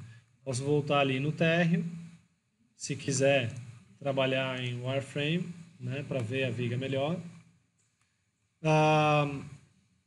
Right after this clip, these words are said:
e desenhar a minha viga de fora a fora, fazer um grid, né? Então, poderia estrutura, viga,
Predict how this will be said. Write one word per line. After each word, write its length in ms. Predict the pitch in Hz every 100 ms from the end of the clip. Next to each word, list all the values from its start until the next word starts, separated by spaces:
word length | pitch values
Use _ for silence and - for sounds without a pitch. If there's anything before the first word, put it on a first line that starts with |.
| _ _ _ _ _ _ _ _ _ _ _ _ _ _ _
e 160 | 165 180
desenhar 540 | 175 175 190 185 165
a 60 | 170
minha 200 | 175 170
viga 480 | 151 160 165 151 117 - - - _ _ _ _ _ _ _ _ _ _ _ _ _ _ _ _ _ _ _ _ _ _ _ _
de 140 | 156
fora 300 | - 156 165
a 20 |
fora, 340 | 170 170 135 113
fazer 320 | - 127 147
um 100 | 165
grid, 400 | 160 151 110 107
né? 240 | 110 139 - - _
Então, 220 | 139 147
poderia 560 | 147 143 143 135 117 101 - - _ _ _ _ _ _ _ _ _ _ _ _
estrutura, 680 | - 151 151 170 175 185 180 - - - -
viga, 520 | 127 156 160 170 170